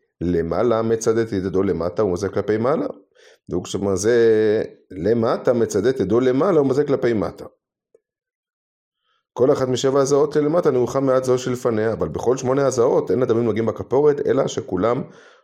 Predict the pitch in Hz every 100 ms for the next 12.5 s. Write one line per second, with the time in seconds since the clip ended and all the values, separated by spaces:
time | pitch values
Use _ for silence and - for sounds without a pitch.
0 | - 87 107 127 104 95 76 - 95 101
1 | 135 143 143 123 127 95 71 - - -
2 | - - - 104 156 156 120 110 131 107
3 | 98 117 - 87 92 107 120 98 92 120
4 | 87 85 - - 98 139 117 107 110 117
5 | - 107 - 104 95 76 73 _ _ _
6 | _ _ _ _ _ _ _ _ _ _
7 | _ _ _ - 139 127 131 110 113 110
8 | 151 131 131 127 - 147 110 113 - 123
9 | 131 131 120 135 - - _ _ _ _
10 | _ - _ _ - 92 - - 127 135
11 | 135 147 151 117 90 110 143 110 90 110
12 | 139 110 120 139 110